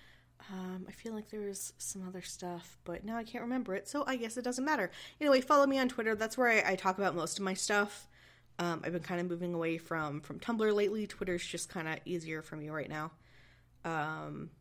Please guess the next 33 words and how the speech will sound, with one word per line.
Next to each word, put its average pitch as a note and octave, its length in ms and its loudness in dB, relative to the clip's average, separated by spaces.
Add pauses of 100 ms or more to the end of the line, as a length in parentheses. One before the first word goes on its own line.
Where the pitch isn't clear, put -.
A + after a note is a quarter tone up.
(140)
not C4+ 160 6
to A#3+ 60 -4
say B3+ 120 4
I'm F#3 100 4
not, F3 220 6
like, - 220 -2
active E3 300 2
on D3 140 2
Tumblr E3 300 -8
at C#3 80 -6
all. - 220 -8
It's - 100 -10
just, - 260 -8 (100)
um, - 540 -6 (540)
I - 60 -6
post - 280 -8
more E3+ 100 -8
stuff - 260 -6
on C3+ 100 -8
Twitter, C#3+ 340 -2
and B2+ 80 -6
especially F#3 420 0
now D#3+ 160 -2
that D#3+ 160 -2
I'm E3 100 -4
doing D#3 300 -6
this, - 400 -8 (560)
now G3 180 4
that F#3+ 140 4
I'm F3 80 2
more F3+ 240 6
involved E3 640 2
with E3+ 320 2